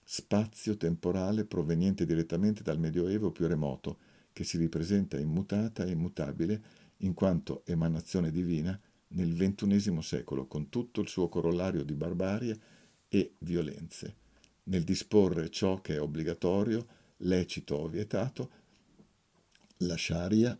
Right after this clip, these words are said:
prevede espressamente l'inferiorità della donna rispetto all'uomo, la lapidazione dell'adultera, la pena di morte per l'apostasia e la blasfemia,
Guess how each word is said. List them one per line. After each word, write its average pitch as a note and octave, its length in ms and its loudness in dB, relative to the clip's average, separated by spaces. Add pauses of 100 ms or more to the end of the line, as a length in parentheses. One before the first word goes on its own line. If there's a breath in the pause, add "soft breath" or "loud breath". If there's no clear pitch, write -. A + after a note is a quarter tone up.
prevede G2+ 440 4
espressamente G#2 1160 -2 (300 loud breath)
l'inferiorità F#2 840 2
della E2+ 180 2
donna G2 380 0
rispetto D#2 460 -4
all'uomo, - 500 -8 (360 soft breath)
la F2+ 140 -2
lapidazione E2 800 -2
dell'adultera, F#2 880 -4 (380 soft breath)
la F2 100 -4
pena F2 260 2
di D#2+ 120 -4
morte E2 440 0
per - 240 -4
l'apostasia F2 880 -4 (420 soft breath)
e F#2 180 4
la D#2+ 140 2
blasfemia, F#2 880 0